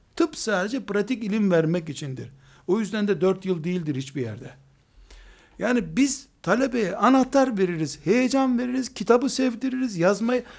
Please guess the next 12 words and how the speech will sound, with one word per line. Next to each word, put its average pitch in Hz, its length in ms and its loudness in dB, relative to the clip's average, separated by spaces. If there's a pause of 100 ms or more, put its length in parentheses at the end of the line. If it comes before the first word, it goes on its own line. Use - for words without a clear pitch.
(120)
kabiliyeti 233 580 2
yazma 220 360 2
yönünde 247 400 0
midir? 233 320 -2 (300)
Hele 285 300 2
liseye 247 440 2
kadar 185 320 0 (380)
çocuğun 254 360 2
kabiliyetini 220 760 4
keşfetmektir 190 680 2
esas 135 380 0
olan. 104 240 -8